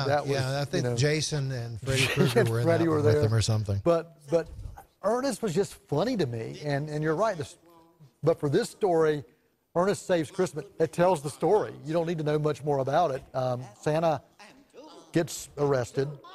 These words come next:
Speaker 1: and Santa's actually trying to find a replacement. He's wanting to, to do other things, so he's trying to find a replacement. Uh, I'm gonna add one more, and then we'll take a break, and we'll come back and maybe, uh, chat about a few more.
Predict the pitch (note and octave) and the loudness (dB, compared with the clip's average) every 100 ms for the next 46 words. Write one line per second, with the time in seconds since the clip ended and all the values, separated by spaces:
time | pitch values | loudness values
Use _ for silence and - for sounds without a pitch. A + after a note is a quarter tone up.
0 | - - C3 A#2 - D#3 C3 C#3+ - C3+ | -16 -6 -4 -2 0 0 2 0 -2 -8
1 | - E3+ F3 F#3+ D#3+ D3 C3+ D3+ C#3+ C3+ | -2 0 0 0 -4 -6 -4 -4 -2 -2
2 | C3+ - E3 C#3+ - A2 A#2 A#2 - C3 | -4 -2 -2 -2 -6 -8 -8 -8 -6 -4
3 | C3+ B2+ B2 A2 A2+ C3 C3+ C3 C3 B2+ | -2 -2 -2 -4 -2 0 0 -2 -6 -6
4 | B2 - B2 - C#3+ C#3 B2+ B2 A#2+ A2+ | -4 -4 -4 -4 -4 -2 -4 -4 -6 -4
5 | B2+ B2+ C3 B2 _ _ - - - D#3 | -4 -4 -6 -10 _ _ -20 -10 0 4
6 | D#3 D3+ E3 A3 A#3+ G3 D#3+ G3 F#3 F3+ | 4 2 2 2 4 2 0 -4 0 2
7 | F#3+ F#3+ F#3 D#3+ D#3+ E3+ D#3+ E3+ D3 D3 | 4 2 0 -4 -4 -2 0 0 0 0
8 | D3+ D#3 D3 - D3 D3 C#3+ C3+ C3+ C3 | 0 0 -4 -2 0 0 0 -4 -4 -4
9 | C3 B2 - D#3 C#3 A#2+ C3+ C3 C3+ | -4 -4 0 2 2 -2 -4 0 0